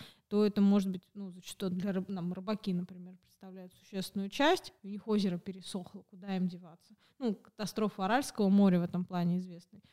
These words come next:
драматичный пример с исходом, по сути, на-, каракалпакского народа, к-, ну, то есть он остался, его мало, но это была совершенно другая по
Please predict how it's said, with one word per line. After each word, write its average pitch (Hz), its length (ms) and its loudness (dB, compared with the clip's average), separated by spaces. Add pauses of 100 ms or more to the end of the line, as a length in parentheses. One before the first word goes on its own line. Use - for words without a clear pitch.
(260)
драматичный 190 680 -2
пример 226 320 -6
с - 100 -8
исходом, 180 480 0
по 175 100 -4
сути, 185 240 -8
на-, 180 160 -10
каракалпакского 185 840 -8
народа, 233 480 0
к-, - 140 -8
ну, 220 120 0
то - 160 -12
есть 180 160 -18
он 170 80 -20
остался, 254 520 4
его 190 100 0
мало, 214 140 2
но 190 260 0 (300)
это 196 80 -20
была 185 160 -20
совершенно 196 360 0
другая 190 400 -6
по 180 220 -10